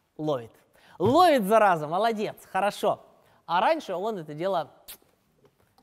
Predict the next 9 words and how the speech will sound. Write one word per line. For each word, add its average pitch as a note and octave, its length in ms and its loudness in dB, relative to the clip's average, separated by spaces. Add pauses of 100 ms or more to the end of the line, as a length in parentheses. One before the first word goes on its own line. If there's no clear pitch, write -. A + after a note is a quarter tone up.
(220)
плохо A3 300 4
себя F3 280 -6
вёл. C#3+ 320 -8 (720)
То G#3 80 -6
есть G3 140 -6
я, G#3+ 340 2 (220)
а, F3 400 2 (220)
как G#3 240 0
бы F#3+ 280 0